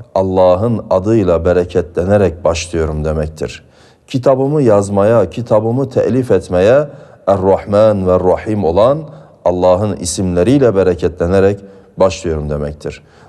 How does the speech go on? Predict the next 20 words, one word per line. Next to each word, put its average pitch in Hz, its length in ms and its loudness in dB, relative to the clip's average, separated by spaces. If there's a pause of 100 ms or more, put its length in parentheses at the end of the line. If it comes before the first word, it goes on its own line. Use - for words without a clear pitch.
(100)
Burada 139 320 4
gördüğümüz 117 480 0
üzere 104 480 2
Besmele'de 104 640 2
Allah'ın 101 720 0
üç 180 240 -6
tane 107 520 2
ismi 120 400 -2
zikredilmiştir. 82 960 -4 (380)
Allah, 101 560 2 (200)
Er-Rahman 104 800 2
ve 101 240 4
Er-Rahim. 85 680 -2 (560)
Allah 156 400 2
lafzının 117 400 0
manası 101 720 2 (600)
mukaddes 127 560 0
zata 110 580 2
delalet 104 520 4
eden 131 300 0